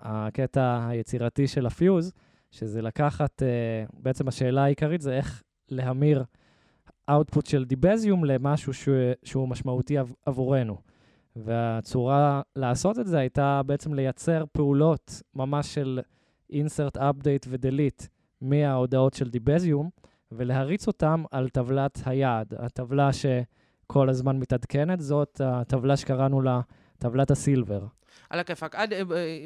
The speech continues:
Speaker 2: בטח יש שם איזשהו latency מסוים, או כאילו, זה לא ח-, זה לא באמת על הרגע, אבל, אה, אבל זה כל הזמן מדבר,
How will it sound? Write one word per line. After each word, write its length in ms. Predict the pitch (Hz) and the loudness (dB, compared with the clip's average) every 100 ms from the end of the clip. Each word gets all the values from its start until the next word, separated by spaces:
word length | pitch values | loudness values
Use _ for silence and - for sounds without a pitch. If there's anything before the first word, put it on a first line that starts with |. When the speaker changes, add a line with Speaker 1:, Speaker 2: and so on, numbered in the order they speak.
| 165 | -8
Speaker 2:
בטח 280 | 208 220 | -6 -4
יש 120 | 202 185 | -6 -4
שם 140 | 185 | -4
איזשהו 480 | 185 - 196 170 160 | -4 -6 -6 -4 -4
latency 480 | 185 208 226 196 190 | -4 -4 -6 -6 -6
מסוים, 680 | 180 - 170 160 151 143 143 | -8 -8 -8 -6 -8 -8 -10
או 540 | 139 135 135 131 131 - | -10 -10 -12 -12 -16 -16
כאילו, 280 | 151 139 | -14 -14
זה 120 | 135 143 | -14 -8
לא 260 | 170 180 180 | -4 -4 -6
ח-, 60 | 156 | -12
זה 180 | 143 151 | -10 -4
לא 240 | 202 185 | -4 -4
באמת 400 | 143 147 160 156 _ | -6 -10 -10 -12 _
על 120 | 131 123 | -10 -8
הרגע, 380 | 120 156 196 294 302 _ _ - | -6 -6 -4 -4 -6 _ _ -14
אבל, 380 | 147 156 147 143 | -8 -8 -8 -10
אה, 260 | 143 143 - | -10 -12 -10
אבל 120 | 143 151 | -8 -6
זה 120 | 160 | -2
כל 160 | 196 | 0
הזמן 260 | 185 180 175 | 0 -2 -6
מדבר, 400 | 175 160 147 113 | -8 -6 -6 -8